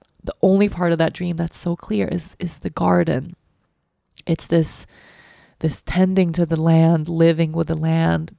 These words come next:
bare feet on earth. Like, that's the part of the dream that is so clear.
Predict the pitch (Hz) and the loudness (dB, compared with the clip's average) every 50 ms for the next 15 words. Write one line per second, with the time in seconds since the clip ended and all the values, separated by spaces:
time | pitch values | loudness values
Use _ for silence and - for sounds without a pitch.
0 | _ - 185 175 175 180 185 - - - - 180 175 175 170 170 - - - 175 | _ -4 0 2 2 2 2 0 -2 -8 -6 -4 -2 0 -2 -2 -4 -6 -12 -6
1 | 165 180 175 170 - - - 165 165 160 156 156 143 - - - - - _ _ | -4 -4 -4 -4 -4 -2 2 2 4 2 2 -2 -6 -10 -18 -20 -20 -20 _ _
2 | _ _ _ _ _ - 175 - - - - - - - - 160 - - 175 165 | _ _ _ _ _ -16 -16 -10 -4 -2 -2 -2 -2 -4 -6 -6 -4 -2 -2 -2
3 | 165 151 165 156 165 165 165 160 160 156 156 - - - - - - - - - | -2 -4 -6 -8 -6 -4 -4 -4 -4 -6 -6 -6 -4 -2 -2 -2 -2 -2 -4 -6
4 | - - 175 - - - - 202 180 160 - - - - - - - - - | -6 -8 -8 -8 -6 -4 -4 -2 -4 -6 -8 -10 -12 -12 -12 -12 -16 -20 -20